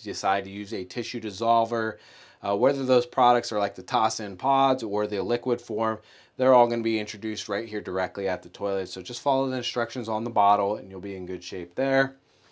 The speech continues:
Uh, other than that here, eh, you're going to find, uh, that your toilet paper holder and your towel rack have not been mounted by either me or the manufacturer.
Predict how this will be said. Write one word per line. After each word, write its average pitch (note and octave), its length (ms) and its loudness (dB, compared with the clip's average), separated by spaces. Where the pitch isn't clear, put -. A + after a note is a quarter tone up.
Uh, A2+ 300 4
other G3 260 4
than D3+ 120 -2
that D3+ 240 2
here, D3 360 2
eh, C#3+ 180 -4
you're C3 160 0
going D3+ 240 2
to C#3 120 -6
find, C#3 540 4
uh, A2+ 240 4
that A#2 300 2
your A#2+ 180 6
toilet E3+ 380 6
paper D#3+ 280 6
holder D#3 640 8
and B2 240 -2
your A2 160 0
towel D3 340 6
rack C3+ 340 6
have A2 240 -4
not B2+ 460 -2
been A2+ 340 -2
mounted B2 480 2
by G#2+ 200 4
either A2+ 180 -2
me A#2+ 260 -2
or A2 200 -6
the A2 80 -6
manufacturer. C3+ 920 0